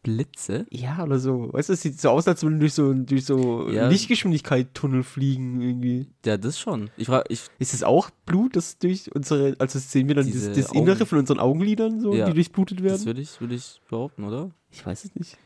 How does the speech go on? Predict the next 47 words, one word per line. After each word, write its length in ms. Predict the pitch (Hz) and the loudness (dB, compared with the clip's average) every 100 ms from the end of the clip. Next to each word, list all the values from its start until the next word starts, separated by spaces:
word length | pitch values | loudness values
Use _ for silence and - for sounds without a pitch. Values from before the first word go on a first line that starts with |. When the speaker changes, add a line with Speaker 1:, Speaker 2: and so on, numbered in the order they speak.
| _ _ _ _ _ _ _ - | _ _ _ _ _ _ _ -8
Speaker 1:
Ich 80 | - | -2
dachte 220 | 120 127 | -2 0
nämlich 300 | 127 123 - | 0 0 -2
auch 160 | 117 | -4
ganz 200 | - 127 | -2 -4
lange, 160 | 131 123 | -2 -2
irgendwie, 160 | 120 113 | 0 -2
dass 300 | 110 - - _ | -4 -8 -20 _
blinde 280 | 120 120 123 | -4 -2 0
Menschen 340 | 110 143 - 113 | -2 -4 -6 -6
so 140 | 104 | -4
sehen. 340 | 101 101 104 - - | -4 -4 -6 -12 -4
Aber 160 | 107 110 | -2 0
es 60 | |
macht 140 | 117 110 | 0 -2
ja 80 | 107 | -2
gar 100 | 110 | -4
keinen 180 | 110 104 | -6 -8
Sinn. 180 | 101 - _ _ _ _ - | -10 -12 _ _ _ _ -8
Speaker 2:
Nee, 280 | 143 127 120 - _ - | 0 2 0 -6 _ -2
blinde 240 | 139 131 | 0 4
Menschen 320 | 127 131 131 135 | 6 4 2 0
sehen 220 | 135 120 | 0 2
doch, 140 | 120 | -2
also, 380 | - 131 131 104 - - - | 2 4 4 2 -8 -10 2
aber 180 | 135 127 | 4 6
so 160 | 143 | 6
wie 60 | 139 | 6
wir 60 | 139 | 6
uns 80 | |
das 120 | 135 - | 4 2
vorstellen, 360 | 135 156 160 | 2 4 0
ist 80 | 135 | 2
ja 60 | 127 | 2
auch 120 | 147 | 0
falsch. 400 | 127 120 - - - | -2 -4 -6 -8 -2
Also, 160 | 123 | 2
dass 140 | 123 - | 2 2
die 100 | 120 | 0
einfach 180 | 113 | 0
nur 100 | 113 | 0
Speaker 1:
Mhm. 40 | 113 | 0
Speaker 2:
schwarz 420 | 110 117 127 - | 2 0 0 0
sehen, 160 | 165 156 | -2 0
ist 120 | 147 | -4
ja 60 | - | -4
auch, 260 | - 135 | -4 -8